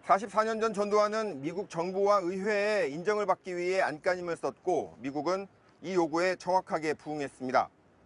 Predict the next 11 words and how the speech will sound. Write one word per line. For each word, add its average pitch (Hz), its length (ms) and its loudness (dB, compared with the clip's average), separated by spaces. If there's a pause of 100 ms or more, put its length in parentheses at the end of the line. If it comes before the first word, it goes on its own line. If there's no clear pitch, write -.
(120)
바로 156 320 0
이런 175 240 -2
점 185 140 -2
때문에 156 440 0 (320)
광주 190 200 -2
시민들은 202 640 -2
미국의 165 520 0
책임에 208 380 -4
대한 180 320 0
인정과 160 480 2
사과를 165 680 0